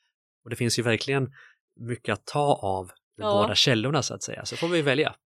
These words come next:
Speaker 2: Ja, men absolut. Eh, men jag ser en, att vi har en, vi har en, en möjlighet att,
Speaker 1: Ja.
Speaker 2: eh, att göra något riktigt bra.
Speaker 1: Mm.
Speaker 2: Eh.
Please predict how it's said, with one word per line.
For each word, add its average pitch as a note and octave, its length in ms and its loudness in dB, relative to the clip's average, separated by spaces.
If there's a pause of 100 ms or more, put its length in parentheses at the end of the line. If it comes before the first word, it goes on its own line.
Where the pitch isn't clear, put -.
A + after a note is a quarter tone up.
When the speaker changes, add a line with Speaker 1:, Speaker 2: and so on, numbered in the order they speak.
Speaker 2:
Ja, C4+ 400 2
men B3+ 140 -4
absolut. A#3+ 680 -8
Eh, F3+ 680 -4 (340)
men A3 160 4
jag C4 240 2
ser F3 320 -2
en, E3+ 300 -6
att - 200 -20
vi F#3 80 -12
har E3+ 220 -10
en, F3+ 180 -8 (160)
vi G#3+ 80 -4
har A3+ 240 2
en, F3 100 -2 (180)
en F3+ 640 -4
möjlighet F#3+ 720 0 (100)
att, - 160 -20
Speaker 1:
Ja. F2+ 260 0
Speaker 2:
eh, E3+ 360 -6 (120)
att - 180 -14
göra F3 320 4
något E3 220 -4
riktigt - 460 -10
bra. G3+ 320 -2 (420)
Speaker 1:
Mm. D#3+ 720 -4
Speaker 2:
Eh. E3 80 -12